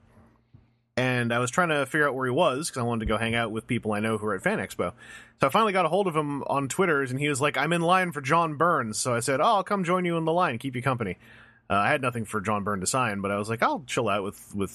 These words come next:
folks in the line." So me and Daryl chilling out. And while I'm in line, I realized at one point, we were, like, f-, sixth or seventh from the end of the line, and then we realized they had capped the line.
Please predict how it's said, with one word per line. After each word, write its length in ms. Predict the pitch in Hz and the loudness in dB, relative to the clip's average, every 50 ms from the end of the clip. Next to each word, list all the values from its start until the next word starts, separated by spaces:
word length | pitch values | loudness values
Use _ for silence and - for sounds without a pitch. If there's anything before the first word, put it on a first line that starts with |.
| - - - | -12 -18 -12
folks 280 | - - - - - - | -2 -2 -2 -2 -2 -6
in 60 | 87 90 | -6 -4
the 60 | 90 | -2
line." 240 | 101 143 220 226 - _ _ _ _ _ _ - | -2 -2 -2 -2 -6 _ _ _ _ _ _ -6
So 100 | - 240 | -2 0
me 60 | 330 | 0
and 100 | 302 202 | 2 2
Daryl 240 | 208 220 220 196 156 | 4 4 2 2 0
chilling 300 | - - 185 165 147 147 | -2 -2 -2 -2 0 2
out. 180 | 160 151 120 - _ - - - - - - _ _ _ _ _ _ _ - - | 2 2 0 -2 _ -20 -20 -20 -20 -20 -20 _ _ _ _ _ _ _ -4 0
And 320 | 151 151 147 147 147 139 143 | 0 0 0 0 -2 0 4
while 200 | 196 240 254 247 | 4 4 4 4
I'm 160 | 240 220 214 | 2 0 0
in 60 | 202 | 0
line, 440 | 196 202 226 233 214 196 170 160 - | 2 2 2 2 2 0 -2 -2 -2
I 60 | 110 | -2
realized 500 | 156 151 170 208 247 240 214 190 170 151 | 0 2 2 2 4 4 2 2 0 -2
at 80 | 170 151 | -2 -2
one 180 | 156 147 143 | -2 -4 -2
point, 240 | 120 143 147 147 143 | -2 -2 0 0 0
we 100 | 175 220 | 0 0
were, 140 | 247 262 226 | 2 2 2
like, 300 | 196 175 160 - - - - 131 | 2 2 -2 -2 -6 -20 -16 -10
f-, 280 | - - - - - 127 135 | -8 -8 -8 -8 -8 -6 -4
sixth 360 | - - - 151 - - 151 | -4 -2 -2 -4 -2 -2 -2
or 60 | 123 | 0
seventh 320 | - 143 120 117 147 131 | 0 0 -2 -2 -2 -4
from 160 | 123 143 131 123 | -2 -2 -2 0
the 100 | 120 123 | 0 0
end 120 | 127 123 | 0 0
of 40 | 113 | -2
the 80 | 110 | 0
line, 440 | 107 107 107 120 147 160 180 180 160 - _ _ - | 0 0 0 0 0 -2 -4 -4 -6 -8 _ _ -4
and 100 | 139 135 | -2 -2
then 160 | 139 143 139 | 0 0 -2
we 80 | 131 131 | -2 0
realized 520 | 135 175 214 202 165 143 139 139 135 110 | 2 2 2 2 2 0 0 0 -2 -2
they 100 | 117 147 | -2 -2
had 160 | 135 117 - - | -2 -2 -4 -4
capped 320 | - 185 196 202 - - | -2 0 0 0 0 -2
the 80 | 135 110 | -4 -2
line. 400 | 107 104 98 92 87 85 90 | -2 -2 -2 -4 -4 -6 -8